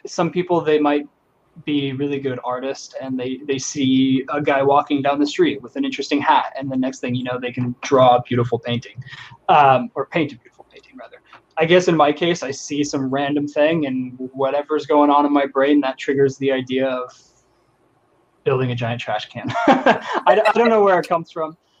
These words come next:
Um, it's weird. I, I think, I think it's just kind of now we're committed to the mindset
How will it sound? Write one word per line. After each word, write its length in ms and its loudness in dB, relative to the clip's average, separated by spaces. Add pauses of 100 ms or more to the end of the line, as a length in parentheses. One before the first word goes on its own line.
(280)
Um, 480 0
it's 220 0
weird. 420 -2
I, 220 -4 (200)
I 60 -6
think, 300 -8 (360)
I 80 -4
think 180 0
it's 100 -2
just 120 -10
kind 200 2
of 100 -10 (520)
now 420 4
we're 180 -2
committed 420 -8
to 60 -10
the 80 -8
mindset 640 -4